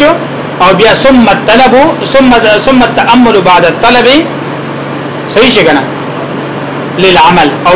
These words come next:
بیا چې کوم دی په دې کې څه بولي؟ طلب، تأمل کول دي رستو د طلب نه د پاره د عمل. خبر هم ځای تر د عمل لپاره بلار راوباسي، نو د هغې د پاره د دې نه رستو به داسې کار کوي، ډایرکټ به بیا په هغې کې د هغې معنی به طلب کوي، او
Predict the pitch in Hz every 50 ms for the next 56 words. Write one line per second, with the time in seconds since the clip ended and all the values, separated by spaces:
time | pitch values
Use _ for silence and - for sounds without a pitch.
0 | 170 208 233 - 226 180 147 - 147 - - - 196 190 202 226 226 - 202 196
1 | 220 240 226 233 214 - - 247 226 220 185 160 156 180 208 240 254 - - -
2 | - - - - - 185 202 247 262 262 220 214 202 190 - 196 190 190 196 208
3 | 226 269 247 - 233 202 175 175 226 226 233 226 - 190 170 165 147 170 175 208
4 | 226 220 233 262 285 285 - - - - - 151 165 160 - 175 160 151 139 135
5 | 135 127 135 135 131 127 120 117 - - - - - - - 175 190 226 240 233
6 | 240 226 226 226 226 247 254 220 190 170 175 196 220 214 196 - - 180 175 156
7 | 170 175 202 208 196 180 165 160 190 208 - 247 262 277 269 - - - - -
8 | - 165 160 180 175 175 202 226 214 202 - 185 175 170 160 165 160 208 208 196
9 | 196 202 - - 175 165 170 196 190 156 175 160 196 185 180 175 - 202 214 240
10 | 277 294 - - - - - - - - 170 170 185 214 233 - 214 185 165 -
11 | 196 - - - 160 156 170 165 202 202 196 170 165 156 156 170 196 196 170 160
12 | 160 190 208 226 233 - 233 240 233 240 - 240 254 277 302 - - - - -
13 | - - - - - - - 180 175 170 170